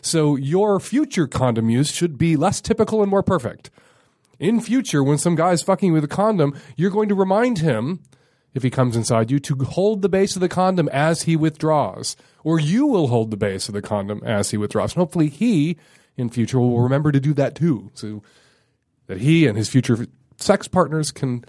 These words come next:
avoid this panic. This, this panicked phone call to the, uh, sex podcast guy will be unnecessary 'cause you won't make this mistake again.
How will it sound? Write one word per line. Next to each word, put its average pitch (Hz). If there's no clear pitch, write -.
avoid 131
this 131
panic. 113
This, -
this 113
panicked 165
phone 170
call 110
to 110
the, 104
uh, 110
sex -
podcast 104
guy 104
will 127
be 170
unnecessary 185
'cause 131
you 139
won't 139
make 131
this 135
mistake 104
again. 90